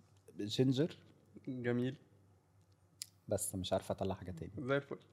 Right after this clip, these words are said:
Speaker 2: في حاجات تانية بس بقى.
Speaker 1: أكيد، ما هو
Speaker 2: أكيد.
Speaker 1: باين، بس أنا مش،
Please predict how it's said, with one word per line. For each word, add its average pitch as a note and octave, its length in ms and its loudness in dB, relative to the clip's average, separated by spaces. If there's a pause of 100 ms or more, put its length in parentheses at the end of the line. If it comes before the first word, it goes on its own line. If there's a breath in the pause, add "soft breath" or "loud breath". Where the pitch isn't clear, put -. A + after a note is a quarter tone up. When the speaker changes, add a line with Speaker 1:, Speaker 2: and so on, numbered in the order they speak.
(800)
Speaker 2:
في F3+ 80 6
حاجات F3 220 6
تانية E3+ 200 6
بس B2 220 -4
بقى. B2 320 2
Speaker 1:
أكيد، D#3+ 340 6
ما A2 120 6
هو A2+ 60 8
Speaker 2:
أكيد. A2 120 6
Speaker 1:
باين، C3 260 10
بس A2 140 4
أنا A#2+ 180 10
مش، - 300 8